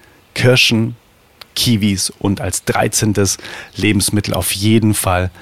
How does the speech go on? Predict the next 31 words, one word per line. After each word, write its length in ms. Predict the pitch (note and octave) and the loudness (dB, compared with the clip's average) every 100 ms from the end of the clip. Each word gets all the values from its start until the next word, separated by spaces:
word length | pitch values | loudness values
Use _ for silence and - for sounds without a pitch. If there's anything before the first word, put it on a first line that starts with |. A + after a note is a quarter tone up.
| - - - _ - | -20 -20 -20 _ -2
Erdbeeren. 680 | G2 G2 - - - - - _ - _ _ _ | 0 0 -4 -8 -6 -10 -14 _ -20 _ _ _
Meine 320 | G2+ G#2+ B2 | 0 4 4
Empfehlung 480 | A#2+ G2+ A#2 A2+ A2+ | 2 2 4 4 2
ist 180 | A#2 - | 0 0
natürlich, 520 | G#2+ - G#2+ G2+ - - - - | 0 2 2 2 -2 -18 -20 -8
wenn 140 | - C#3 | 0 2
du 60 | |
es 80 | C#3 | 2
dir 100 | A#2+ | 0
leisten 400 | F#2+ G#2+ C3+ - | 0 2 0 0
kannst, 320 | A2 G2+ - - - | 0 0 0 -8 -4
alles 360 | C3+ D#3+ C#3+ | 0 2 0
in 140 | C3+ A#2+ | 0 0
Bio-Qualität 680 | C#3 B2 A2+ A2 - A#2 | 0 0 0 0 0 -2
zu 140 | - G#2+ | 0 -2
kaufen. 460 | - G2+ - G2 - - - - - | 0 -2 0 -4 -4 -16 -20 -20 -16
Aber 380 | - G2 F#2+ F2+ F2+ - | -4 -2 0 0 -2 -2
das, 380 | A#2 A2+ - C3+ C3 | 0 0 -2 -6 -6
was 240 | G#2+ - | -4 0
heute, 480 | A2 B2 A#2+ G#2+ F#2+ - - - - - | 0 2 2 2 0 -6 -20 -20 -20 -8
diese 300 | A2+ F#2+ G#2 | -4 0 0
Dirty 340 | F2+ - A#2+ G2+ | 2 2 2 2
Dozen, 460 | - A#2 A2+ A2+ | 0 2 4 2
die 140 | G#2+ A2 | 2 2
wir 120 | G2 | 4
heute 220 | A2+ A#2+ | 4 2
besprochen 520 | G#2 - B2 A#2 A2 | 0 -2 -2 0 0
haben, 360 | F#2 G2 G2+ G2+ - - _ _ _ _ | 0 0 0 -2 -6 -20 _ _ _ _
auf 240 | A2+ - | -4 -4
jeden 460 | G#2 G#2 B2+ B2+ G2+ | -4 0 2 2 0
Fall, 340 | - G2 F2 | -4 -4 -6